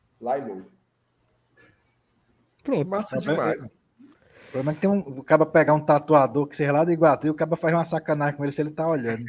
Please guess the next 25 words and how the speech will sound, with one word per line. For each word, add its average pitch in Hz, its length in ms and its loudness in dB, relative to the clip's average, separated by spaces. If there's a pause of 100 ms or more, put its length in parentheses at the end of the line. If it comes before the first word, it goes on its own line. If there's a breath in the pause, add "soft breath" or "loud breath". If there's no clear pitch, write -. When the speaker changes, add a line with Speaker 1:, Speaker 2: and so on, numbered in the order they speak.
(160)
Speaker 2:
<laughs> - 1160 -6
M 208 200 0
R, 226 160 4
se - 120 -8
tu 226 100 -2
fizesse 202 340 4
um, 180 340 0
uma, 160 280 2
um 165 180 -2
vídeo 160 220 4
amanhã 160 400 2
falando 160 380 0
sobre 160 220 -2
o - 20 -6
Ceará 151 260 -2
Music, 147 480 -6
não 131 60 -18
dá 135 160 -6
certo, 127 240 -8
não? 156 180 -12 (1900)
Speaker 3:
Pô, 110 180 -16
aí 110 80 -14
é 139 80 -14
foda, 101 300 -20
né? 98 80 -20